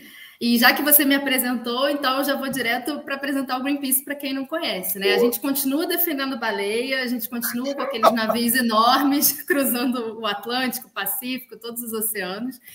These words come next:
Speaker 1: É, mas aqui no Brasil, a nossa atuação há mais de trinta anos, tem trinta e poucos aninhos, é bem diversificada. Além das baleias, a gente também,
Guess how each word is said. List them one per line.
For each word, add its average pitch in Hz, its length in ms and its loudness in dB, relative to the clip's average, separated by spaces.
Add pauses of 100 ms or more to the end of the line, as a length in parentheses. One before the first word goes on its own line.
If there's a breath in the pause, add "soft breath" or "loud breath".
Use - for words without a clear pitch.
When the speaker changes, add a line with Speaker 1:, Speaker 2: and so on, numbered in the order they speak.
(240 loud breath)
Speaker 1:
É, 233 300 0
mas 262 220 2
aqui 294 160 0
no 311 100 -2
Brasil, 277 400 0
a 294 60 -2
nossa 269 400 2
atuação 247 680 -2
há 202 80 -4
mais 214 320 -2
de 220 100 -6
trinta 214 340 -8
anos, 208 260 -6
tem 190 100 -12
trinta 214 300 -12
e 214 40 -14
poucos 196 340 -10
aninhos, 220 480 -6 (320 loud breath)
é 233 180 2
bem 262 220 2
diversificada. 311 1040 0
Além 214 280 0
das 277 160 -2
baleias, 220 720 -2
a 208 80 -4
gente 233 260 -4
também, 254 600 -4